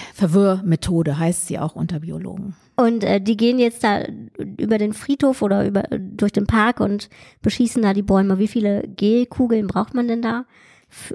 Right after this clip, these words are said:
Speaker 2: pro Baum oder reicht
Speaker 1: Ja,
Speaker 2: da eine? Oder
Speaker 1: äh, ich
Speaker 2: wie
Speaker 1: glaube,
Speaker 2: groß
Speaker 1: sie
Speaker 2: sind die
Speaker 1: schießen
Speaker 2: da?
Speaker 1: pro Baum und Behandlung ungefähr acht Gelkugeln und sie fangen halt unten an am Stamm und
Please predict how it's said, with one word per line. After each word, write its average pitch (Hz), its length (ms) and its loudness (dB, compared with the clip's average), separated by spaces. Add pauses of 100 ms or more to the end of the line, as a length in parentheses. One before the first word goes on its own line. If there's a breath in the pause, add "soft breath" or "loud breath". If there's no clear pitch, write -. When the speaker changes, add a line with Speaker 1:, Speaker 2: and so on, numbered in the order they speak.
Speaker 2:
pro - 200 0
Baum 214 420 2
oder 185 320 4
reicht 185 260 2
Speaker 1:
Ja, 175 60 2
Speaker 2:
da 180 140 4
eine? 233 420 4
Oder 220 160 2
Speaker 1:
äh, 190 280 2
ich - 180 -4
Speaker 2:
wie - 40 0
Speaker 1:
glaube, 185 220 4
Speaker 2:
groß 190 100 4
Speaker 1:
sie 196 60 2
Speaker 2:
sind 196 80 2
die - 60 2
Speaker 1:
schießen 208 480 2
Speaker 2:
da? - 80 -2
Speaker 1:
pro 196 120 2
Baum 202 640 4
und 196 320 2
Behandlung 196 680 2
ungefähr 180 500 -2
acht - 480 -8
Gelkugeln 190 840 2
und 175 120 2
sie 180 80 -2
fangen 175 300 2
halt 175 180 2
unten 175 260 0
an 175 260 0
am 180 140 2
Stamm 175 440 0
und 175 160 0